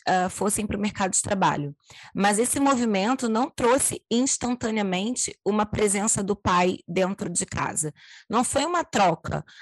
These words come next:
a mulher foi trabalhar e o marido, eh, veio cuidar. Não foi uma troca instantânea. Hoje a gente já vê algumas famílias em que isso acontece, né? O pai cuida, eh, da, do, faz esse cuidado primário e a mãe,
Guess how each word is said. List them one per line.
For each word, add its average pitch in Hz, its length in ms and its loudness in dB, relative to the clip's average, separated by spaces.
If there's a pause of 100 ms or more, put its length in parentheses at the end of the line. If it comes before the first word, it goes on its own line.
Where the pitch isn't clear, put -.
a 175 100 2
mulher 190 360 2
foi 190 160 -2
trabalhar 175 640 2 (340)
e 202 160 2
o 196 80 6
marido, 180 580 0 (300)
eh, 175 200 4
veio 190 280 2
cuidar. 160 560 0 (300)
Não 190 80 0
foi 233 160 2
uma 294 140 2
troca 233 280 -2
instantânea. 185 720 0
Hoje 233 380 6
a - 20 0
gente 214 240 -2
já 233 160 2
vê 214 180 0
algumas 196 400 0
famílias 180 400 -4
em 180 100 -8
que - 160 -8
isso 175 120 -2
acontece, 185 600 -4
né? 175 140 0
O 175 80 0
pai 170 260 -2
cuida, 190 360 -4 (500)
eh, 165 320 4
da, 160 400 0
do, 170 280 -2 (120)
faz 185 180 2
esse - 140 -2
cuidado 175 380 2
primário 196 800 0 (380)
e 202 200 2
a 196 60 6
mãe, 196 560 0